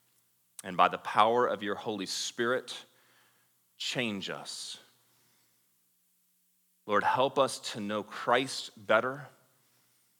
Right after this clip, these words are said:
Help us to drop our pride. Lord, help us to receive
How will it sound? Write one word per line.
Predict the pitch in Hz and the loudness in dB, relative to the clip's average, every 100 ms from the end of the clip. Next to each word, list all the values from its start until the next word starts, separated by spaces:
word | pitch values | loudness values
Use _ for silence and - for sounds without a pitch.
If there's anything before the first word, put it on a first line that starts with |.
| _ - | _ -20
Help | - 120 113 | -2 0 2
us | 120 | -2
to | - 104 | -4 -10
drop | 87 104 101 113 120 - - | -10 -4 2 4 4 -2 -10
our | 98 87 | -6 -6
pride. | - - 113 123 131 139 131 - _ _ _ _ _ _ _ _ _ _ _ _ | -4 2 4 4 0 -8 -14 -18 _ _ _ _ _ _ _ _ _ _ _ _
Lord, | 101 | -6
help | 101 131 131 | -2 -2 -2
us | 123 | -6
to | - 131 | -6 -8
receive | 98 95 - - 135 139 147 143 | -6 -4 -4 -2 -2 -2 -2 -6